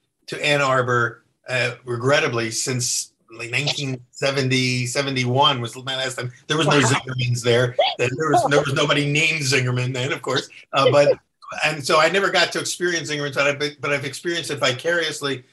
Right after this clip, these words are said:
Speaker 1: through products that have been sent to me and, uh, and by going to workshops where Ari and other people from Zingerman's were talking and showing us the things. But, uh, I've <laughs> always wanted to go there.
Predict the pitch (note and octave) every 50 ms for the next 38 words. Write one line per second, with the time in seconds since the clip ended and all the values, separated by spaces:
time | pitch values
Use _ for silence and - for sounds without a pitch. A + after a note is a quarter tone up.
0 | _ _ - - - D3 D3 D3 C#3 C3+ C3 B2+ - - - D3+ D3+ D3 D3 C#3+
1 | - - C3+ C3 B2 A#2+ A#2+ A2+ - - D#3+ E3+ E3+ - - D#3+ E3 D#3+ D#3+ D#3
2 | D3 - _ _ _ - C3+ C3 C3 B2+ B2+ B2 A#2+ A#2+ A#2 A#2+ A#2 A#2 B2 A#2+
3 | A#2 A#2 A#2 A2 A2 - - A#2+ A#2+ A2+ A#2 A#2 A2+ A2 A2+ A2+ - C#3 C#3 C3+
4 | B2+ C3+ C3 C3+ C#3+ C#3 - D3 C3+ C3+ C3+ - C3+ C3 B2 A#2+ B2 A#2+ - -
5 | - - C3+ C3+ C3+ C3 C3 C3+ B2+ B2 C3+ C3 B2+ B2 C3 C#3+ B2+ B2+ B2+ B2
6 | B2 C#3 B2 B2 B2 A#2+ B2+ B2+ B2+ B2 B2 B2 A#2+ A#2+ A#2+ B2 C3+ C3 B2+ B2+
7 | B2 B2+ B2 A#2 A#2+ A#2+ - _ _ - - D3+ C#3+ C#3 C3+ C3 B2+ B2 A#2+ A#2+
8 | A#2 B2 A#2 A#2 A#2+ - _ _ _ _ _ _ _ _ _ _ _ _ - C3
9 | C3 B2+ B2 - C3 C3 B2+ B2+ C3 C#3 C#3+ E3+ F3+ C3 A#2+ - - - - -
10 | C3+ D#3+ F3 F3 - D#3+ C#3+ D#3+ D#3+ F3+ E3+ E3